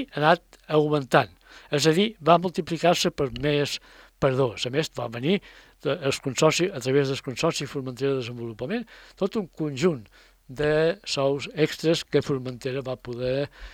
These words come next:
diríem, refer un poc tots els atrasos que tenia pendents. El Consell Insular de Formentera, per això jo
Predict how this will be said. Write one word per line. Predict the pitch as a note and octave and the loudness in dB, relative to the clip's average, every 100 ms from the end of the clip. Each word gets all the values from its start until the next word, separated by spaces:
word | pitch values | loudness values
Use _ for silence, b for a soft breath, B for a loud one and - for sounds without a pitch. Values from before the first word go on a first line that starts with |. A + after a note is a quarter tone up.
| B | B
diríem, | C3 B2 C3 C#3 C#3 A#2 B2+ | -8 -6 -4 -4 -4 -6 -8
refer | - D3 D3 | 0 2 2
un | C#3 | 0
poc | - D#3 - - | 2 2 2 0
tots | D#3 C3+ D3+ | 0 0 -4
els | C3 | -4
atrasos | C3 C3+ - D#3 - | -2 -4 -4 -8 -8
que | C#3 | -10
tenia | - A#2+ A#2+ B2+ | -8 -10 -8 -8
pendents. | - A2 G2+ F2+ - - - b b b b b b b b | -10 -12 -14 -18 -14 -14 -14 b b b b b b b b
El | D3 - | -6 -4
Consell | C#3+ C3 G3 F#3 | -4 4 4 4
Insular | D#3 D3+ D3 | -2 4 4
de | C#3+ | 4
Formentera, | D3 C3+ C3 D3 D3 C3+ | 0 -6 -6 -4 -4 -4
per | |
això | A#2+ C3+ C3 b b b | -4 -6 -6 b b b
jo | C3+ | -6